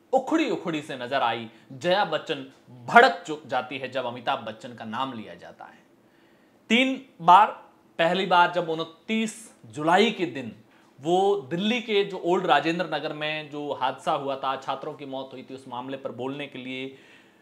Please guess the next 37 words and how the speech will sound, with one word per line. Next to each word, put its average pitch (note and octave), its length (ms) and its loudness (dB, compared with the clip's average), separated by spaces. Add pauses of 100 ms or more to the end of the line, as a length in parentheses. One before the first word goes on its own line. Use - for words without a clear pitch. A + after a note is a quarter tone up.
(300)
दोपहर G3 460 6
के G#3+ 140 -2
बाद C3 380 2
में, F2+ 100 -12 (260)
यानी C3+ 160 -8
कि C3+ 460 -8 (120)
पौने G#3 260 2
चार F#3+ 400 8
बजे D3 260 -2
के C3+ 120 -8
आसपास C3 680 -2
करीब B2+ 220 -8
वो A#2+ 60 -12
बोलने C3 320 -8
के C#3 120 -14
लिए A#2+ 100 -8
खड़ा C#3+ 240 -2
होती C3 380 -4
है, D#3 280 -10
खड़ी E3 180 0
होती C#3+ 280 -6
है F#3 60 -8
और E3 60 -10
उस G#3+ 200 -2
समय B3 300 2 (1000)
जो G3 320 8
सभापति G3+ 600 8
की A3+ 120 -6
सीट G#3+ 320 -2
है G3+ 60 0
उस F#3 100 -6
पर G3+ 100 -2
उपराष्ट्रपति F3+ 580 -2
जगदीप D#3 420 -4
धनखड़ F3 340 4
नहीं F3 340 -4
थे, F#3+ 200 -4